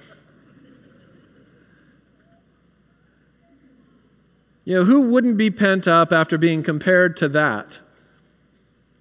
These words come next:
all day long, every day? But the truth about James is he's not pent up at all.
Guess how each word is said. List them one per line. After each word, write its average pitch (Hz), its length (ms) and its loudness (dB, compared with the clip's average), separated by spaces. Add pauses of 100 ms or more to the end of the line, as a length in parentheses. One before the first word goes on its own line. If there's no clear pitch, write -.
all 156 200 -2
day 165 120 -4
long, 147 320 -2
every 143 240 -4
day? 220 240 -2 (300)
But 180 120 -4
the 196 80 0
truth 320 260 0
about 220 260 -2
James 196 380 -6
is 156 120 -4
he's 185 200 -4
not 226 240 -8
pent 160 240 -4
up 135 180 -4
at 165 80 -4
all. 233 340 -6